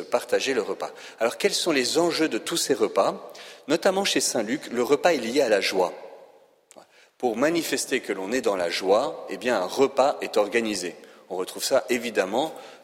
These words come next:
euh, dans la parabole du fils prodigue, où la manière de, que le père a de dire sa joie,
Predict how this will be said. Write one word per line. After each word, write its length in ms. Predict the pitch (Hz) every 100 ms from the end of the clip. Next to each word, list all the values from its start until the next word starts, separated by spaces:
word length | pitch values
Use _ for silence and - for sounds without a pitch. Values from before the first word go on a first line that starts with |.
| 92
euh, 100 | 95
dans 240 | 107 107
la 180 | 92 92
parabole 720 | 120 117 110 110 113 98 -
du 100 | -
fils 260 | - 135 -
prodigue, 600 | - 110 - 143 139 90 - - - -
où 160 | 117 123
la 180 | 98 98
manière 760 | 107 139 143 135 131 113 95 - 98 -
de, 160 | 110 - - - -
que 80 | -
le 100 | 104
père 320 | 98 147 139 117
a 80 |
de 120 | 104 95
dire 380 | 95 143 151
sa 180 | - 104
joie, 420 | 87 101 117 165